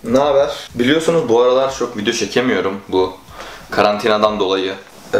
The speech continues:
çok video çekemiyoruz çünkü evdeyim ve kendim video çekmem gerekiyor. Ve uzun süredir kendim içerik üretmediğim için birazcık zorlanıyordum bu konuda. O yüzden sık video atamıyorum.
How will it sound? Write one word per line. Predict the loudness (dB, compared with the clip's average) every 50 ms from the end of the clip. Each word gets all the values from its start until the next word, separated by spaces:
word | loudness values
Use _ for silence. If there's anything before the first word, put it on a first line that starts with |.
| 0 0 -2 -4 0
çok | 0 0 0 0
video | 0 0 0
çekemiyoruz | 0 0 -2 0 0 0 2 0 0 0 -4
çünkü | -6 -6 -6 -2 0 2
evdeyim | 2 2 2 2 0 0 0 -2 -2 -2
ve | -2 -2
kendim | -2 -4 -4 -4 -2 -4 -2
video | -4 -4
çekmem | -4 -4 -6 -4 -2 -2 -2 0
gerekiyor. | -2 -2 -2 -2 -2 -2 0 0 0 -4 -8 -14 -20 -14 -2 0
Ve | 2 2
uzun | 2 2 0 0
süredir | 0 0 0 2 0 0 -4 -2
kendim | -2 -2 0 0 0 0
içerik | 2 0 0 0 0 0
üretmediğim | -2 -2 -2 -2 -4 -4 -4 -4
için | -4 -4 -4 -4 -4 -2 0
birazcık | 2 2 2 0 -2 -6 0
zorlanıyordum | 0 0 2 2 0 0 0 -2 -4 -6 -8
bu | -8
konuda. | -6 -4 -4 0 0 -2 -2 -2 -8 -16 -20 -20 -20 -20 -6 -2
O | -2 0
yüzden | 0 0 -2 -2
sık | -2 -4 -6 -4
video | -2 0 0 0
atamıyorum. | 2 0 -2 -2 -2 -4 -4 -6